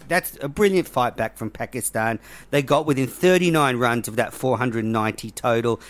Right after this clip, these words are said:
Azhar Ali made seventy-one, Yunus Khan made sixty-five, then Aseed Shafiq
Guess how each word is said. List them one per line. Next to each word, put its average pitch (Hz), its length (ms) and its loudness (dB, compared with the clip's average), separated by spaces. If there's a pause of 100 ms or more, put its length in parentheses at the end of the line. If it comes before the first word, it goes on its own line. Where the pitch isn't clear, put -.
(180)
Azhar 127 360 2
Ali 120 320 2
made 113 240 2
seventy-one, 120 760 0 (220)
Yunus 135 320 4
Khan 123 360 -2
made 110 200 -2
sixty-five, 120 920 -2 (260)
then 131 120 2
Aseed 147 440 0
Shafiq - 580 0